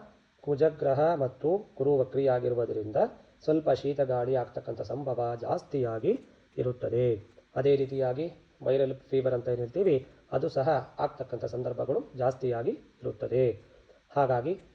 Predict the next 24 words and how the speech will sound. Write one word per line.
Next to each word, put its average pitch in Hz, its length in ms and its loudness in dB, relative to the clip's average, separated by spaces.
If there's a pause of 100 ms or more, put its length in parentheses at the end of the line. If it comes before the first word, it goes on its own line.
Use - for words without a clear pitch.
(120)
ಈ 151 100 0
ತಿಂಗಳೆಲ್ಲ 143 440 0 (360)
ಸ್ವಲ್ಪ 156 240 0 (240)
ಎಲ್ಲರೂ 143 420 2 (240)
ಸ್ವಲ್ಪ 143 240 -2
ಜಾಗರೂಕತೆಯಿಂದ 127 840 0 (240)
ತಮ್ಮ 143 140 0 (100)
ಆರೋಗ್ಯವನ್ನ 135 600 0
ಕಾಪಾಡಿಕೊಂಡಲ್ಲಿ 123 1000 0 (360)
ಖಂಡಿತವಾಗಿ 143 600 0 (140)
ಮುಂದಿನ 165 200 -6
ದಿನಗಳಲ್ಲಿ 123 480 -2 (380)
ಒಳ್ಳೆಯ 147 300 4 (260)
ಫಲಗಳನ್ನ 131 420 -2 (220)
ನಿರೀಕ್ಷಣೆಯನ್ನ 131 680 -4
ಮಾಡಬಹುದು 120 580 -6
ಅಂತೇಳಿ 135 340 -2 (380)
ಹೇಳಬಹುದು. 120 460 0 (460)
ಅತಿವೃಷ್ಟಿ 143 580 2
ಅಂತ 135 140 2
ಏನ್ 135 80 4
ಹೇಳ್ತೀವಿ, 151 360 4 (920)
ಈ 170 100 4
ತಿಂಗಳಲ್ಲಿ 143 440 2